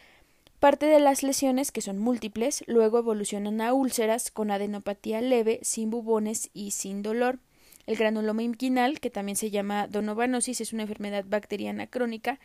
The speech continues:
que es poco transmisible y que causa una destrucción progresiva de la piel y mucosas de los genitales externos. Eh, suele ser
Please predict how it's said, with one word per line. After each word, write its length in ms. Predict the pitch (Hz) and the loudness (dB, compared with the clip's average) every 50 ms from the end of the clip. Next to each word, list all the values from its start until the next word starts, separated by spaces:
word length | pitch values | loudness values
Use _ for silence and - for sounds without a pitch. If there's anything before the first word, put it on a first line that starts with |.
| - - - - _ _ - | -20 -20 -20 -20 _ _ 0
que 160 | - 226 220 | 2 4 4
es 120 | 220 - - | 4 2 0
poco 360 | - 226 220 214 - 226 214 | -2 -2 -2 0 0 -2 -2
transmisible 800 | - 214 214 214 208 - 240 247 254 - 285 262 214 240 240 - - | -2 -4 -6 -4 -4 -4 -2 -2 -2 -2 -2 -2 0 0 -2 -2 -4
y 120 | 240 226 | -6 -8
que 120 | - 240 | -6 -4
causa 240 | 226 240 233 233 247 | -2 -2 -2 0 0
una 140 | 269 262 254 | 0 0 0
destrucción 500 | 226 214 - - 208 - - 208 202 202 | 0 -2 -4 -8 -10 -8 -6 -6 -6 -4
progresiva 500 | 214 214 214 214 208 - - 214 214 214 | -6 -6 -4 -4 -6 -6 -6 -4 -4 -4
de 100 | 214 220 | -2 -2
la 180 | 220 214 214 - | -4 -4 -4 -4
piel 260 | 233 226 226 254 - _ _ _ _ - _ _ _ _ | -4 -4 -4 -4 -8 _ _ _ _ -20 _ _ _ _
y 120 | 262 269 | 2 2
mucosas 520 | 269 269 277 - - 240 233 - 233 247 - | 4 4 2 4 4 2 4 4 2 0 0
de 100 | 240 214 | -2 -2
los 160 | 208 208 - | -2 -4 -4
genitales 560 | - 214 202 196 - - 190 190 196 196 - | -4 -4 -6 -6 -6 -6 -6 -4 -4 -4 -4
externos. 800 | 214 208 - - - - - 247 247 247 247 233 214 220 - - - _ _ _ _ _ _ _ _ - - - _ _ _ _ | -6 -4 -4 -4 -4 -2 0 2 2 4 2 0 -2 -6 -8 -12 -14 _ _ _ _ _ _ _ _ -20 -20 -20 _ _ _ _
Eh, 480 | - 214 208 208 208 208 208 208 208 202 | -2 0 0 2 0 0 0 0 -2 -2
suele 380 | - - - 233 226 233 240 | 0 2 4 4 6 6 4
ser 640 | 240 - 247 226 220 220 214 220 214 214 220 233 - | 4 4 4 4 6 6 6 6 6 4 4 2 -4